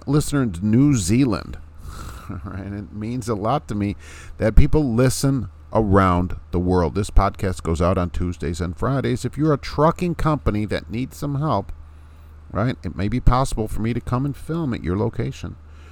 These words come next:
So, uh, write to me, Mark at trucking answers nation dot com. Let's make it happen.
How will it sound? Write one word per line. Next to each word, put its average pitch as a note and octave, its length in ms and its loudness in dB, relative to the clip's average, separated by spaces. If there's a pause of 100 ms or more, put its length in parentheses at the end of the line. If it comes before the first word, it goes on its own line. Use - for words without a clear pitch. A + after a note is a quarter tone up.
(220)
So, F#2 340 -2
uh, E2+ 60 0
write A2+ 280 -2
to - 80 -4
me, D2+ 120 -4
Mark E2+ 400 -2
at E2+ 160 -6
trucking G2 440 -2
answers E2 640 -4
nation D#2+ 680 -4 (400)
dot E2+ 300 -2
com. F#2+ 420 -2 (240)
Let's A2+ 420 0
make A2+ 300 0
it A#2+ 100 2
happen. A#2 500 -2